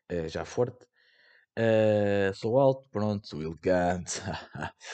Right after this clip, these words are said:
tenho um bom corpo, <laughs> os óculos. <laughs> Eh, pronto, eu sou alto e, e as pessoas pensam que eu sou mais velho. Eh, e agora, como tenho andado com máscara, eu, já me disseram assim:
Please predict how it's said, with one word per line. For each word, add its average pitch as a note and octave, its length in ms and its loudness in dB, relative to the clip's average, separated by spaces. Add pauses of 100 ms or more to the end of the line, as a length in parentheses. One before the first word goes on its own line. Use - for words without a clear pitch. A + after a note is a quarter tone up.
(240)
tenho D2+ 160 -12
um D2+ 100 -8
bom E2+ 260 -6
corpo, F#2 520 0 (160)
<laughs> - 1080 -14
os D#2+ 240 -8
óculos. E2 540 0
<laughs> - 760 -14 (100)
Eh, G#2+ 640 6
pronto, G2+ 240 -2
eu F#2+ 80 -2
sou G2+ 220 0
alto G2+ 320 4
e, F#2 680 -2
e G2+ 100 -4
as G2+ 80 -4
pessoas G#2+ 240 -2
pensam G2 300 -6
que - 80 -12
eu F#2 40 -8
sou E2+ 460 -6
mais F2 220 -4
velho. D2 160 -10 (800)
Eh, F#2 240 -2
e F#2+ 60 -4
agora, F#2+ 180 -2
como G2 160 -4
tenho F#2+ 200 -4
andado F#2 220 -6
com F#2+ 100 -4
máscara, G2 480 -6 (260)
eu, F#2+ 460 -4 (1120)
já A#2+ 140 0
me A#2+ 60 2
disseram G2+ 280 -2
assim: F2 280 -10